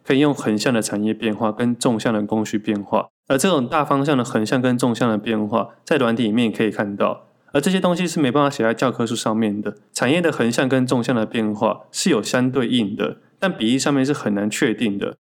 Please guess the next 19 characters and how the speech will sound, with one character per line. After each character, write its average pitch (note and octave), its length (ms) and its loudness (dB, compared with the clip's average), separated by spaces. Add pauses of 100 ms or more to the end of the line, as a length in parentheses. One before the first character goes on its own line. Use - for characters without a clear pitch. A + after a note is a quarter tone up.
(200)
而 C#3+ 120 2
因 F3 140 2
为 G3 100 2
比 A2+ 200 -2
例 D#3 160 2
的 C3 80 2
变 C3 260 0
化 B2+ 220 0
会 D#3 160 0
随 A#2 260 0
着 B2 160 0
市 D#3+ 180 -2
场 A2+ 200 0
的 G#2 80 -2
变 B2 240 -2
化 A#2+ 200 0
去 - 140 -4
调 G#2 300 -2
整， G#2 240 -4